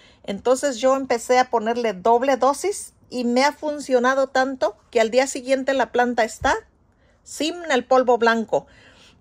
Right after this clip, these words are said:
Eh, y, y esto es para el polvo blanco, para la ma-, la mancha negra en la hoja y para este, el mojo negro. El, el fungicida, pero como vienen tres en uno,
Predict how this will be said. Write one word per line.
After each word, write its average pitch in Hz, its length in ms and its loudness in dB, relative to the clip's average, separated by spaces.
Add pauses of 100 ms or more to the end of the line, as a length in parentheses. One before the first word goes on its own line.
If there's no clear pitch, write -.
Eh, 226 180 2
y, 240 220 -6
y 269 100 0
esto 311 240 0
es 349 80 -4
para 254 180 0
el 220 80 -2
polvo 233 300 0
blanco, 262 480 2
para 214 200 2
la 202 140 0
ma-, 214 280 -4
la 196 340 4
mancha 233 480 -4
negra 226 640 -2
en 202 160 -6
la 180 140 2
hoja 294 460 0 (540)
y 220 260 -8
para 196 380 2
este, 185 720 -6 (840)
el 180 140 -6
mojo 226 280 -2
negro. 240 360 -2 (1600)
El, 240 240 6
el 214 400 0
fungicida, 220 680 -2
pero 196 200 -4
como 190 240 -4
vienen 233 560 0
tres 226 360 2
en 370 160 -4
uno, 349 240 -2